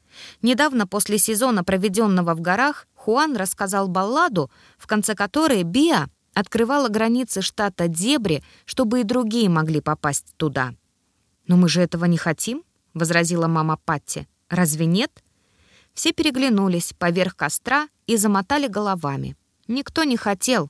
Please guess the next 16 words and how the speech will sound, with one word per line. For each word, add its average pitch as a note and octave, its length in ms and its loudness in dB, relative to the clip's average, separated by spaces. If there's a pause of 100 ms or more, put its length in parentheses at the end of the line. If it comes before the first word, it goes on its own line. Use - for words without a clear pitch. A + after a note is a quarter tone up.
(120)
чтобы D#3+ 320 -4
здесь E3+ 420 -2 (300)
прибыло D3 440 0
людей. C3 460 -6 (480)
Особую D4+ 460 2
неприязнь B3 720 2
эта G#3+ 240 0
мысль G#3+ 420 0
вызывала F#3 720 0
у A#3+ 380 0
новоприбывших. B3 1300 -2 (680)
«Если F#3 280 0
впустить G3+ 480 -2
сюда F#3+ 240 0
еще F3+ 300 0
людей, G#3+ 440 -2